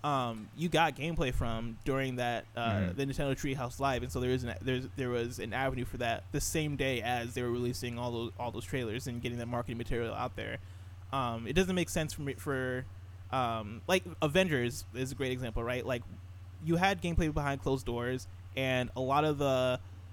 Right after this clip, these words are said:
Speaker 1: impressions were that, like, "Hey, it's surprising that this gameplay wasn't in the,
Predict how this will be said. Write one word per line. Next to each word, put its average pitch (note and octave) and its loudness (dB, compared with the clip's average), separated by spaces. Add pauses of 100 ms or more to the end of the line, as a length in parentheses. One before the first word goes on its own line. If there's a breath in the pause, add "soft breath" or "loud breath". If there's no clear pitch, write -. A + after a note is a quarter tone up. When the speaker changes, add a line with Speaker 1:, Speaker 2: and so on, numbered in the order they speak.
(140)
Speaker 1:
impressions C#3+ 2
were C#3+ 4
that, B2+ 4
like, A#2 2 (220)
"Hey, D3 4
it's G2 0
surprising E3 6
that D3 0
this D3 2
gameplay C#3+ 2
wasn't C#3 4
in C3 0
the, B2 2